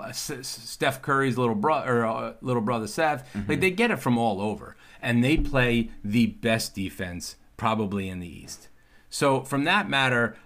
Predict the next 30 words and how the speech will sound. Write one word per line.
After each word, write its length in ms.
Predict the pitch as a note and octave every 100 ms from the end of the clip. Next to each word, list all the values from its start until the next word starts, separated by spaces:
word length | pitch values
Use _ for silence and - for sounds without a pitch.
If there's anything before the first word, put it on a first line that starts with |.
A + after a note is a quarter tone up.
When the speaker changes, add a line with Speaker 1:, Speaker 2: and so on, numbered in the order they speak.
| - -
Speaker 1:
I 160 | C3+
don't 260 | D3+ C#3+ B2
think 320 | - A#2 G#2+
that 260 | A2 G2+ F2
Beal 520 | A2 A2 A2 G#2+ -
and 220 | A2 G2+
Westbrook 600 | G2+ G#2 - - G2+ G2+ - -
and 220 | G#2 G2+ G2+
Hachimura 880 | A2 G#2+ A#2 G#2 G2+ G2+ G2 G2+ G2+ -
and 260 | - F#2+ F2+
Daniel 440 | A2+ G#2+ A#2+ A2+
Garon 720 | G2+ A#2 G2+ F#2+ F#2 G2 G2
or 80 | F#2+
Garnon 600 | F2 G2+ G2+ G2 F#2 G2
or 40 | F#2
whatever 200 | G2 G2+
Speaker 2:
Mm-hmm. 80 | G2
Speaker 1:
guy's 160 | F#2+
name 160 | G2 G2
is 60 | F#2+ - -
are 100 | C#3
gonna 220 | F#3+ F#3
score 280 | - F#3+ E3+
enough 220 | D#3+ -
points. 400 | - A#3 - - -
I 40 |
just 260 | C3 F3 -
don't. 320 | G2+ C3 - - - -
I, 140 | A#2
I, 240 | B2+ B2+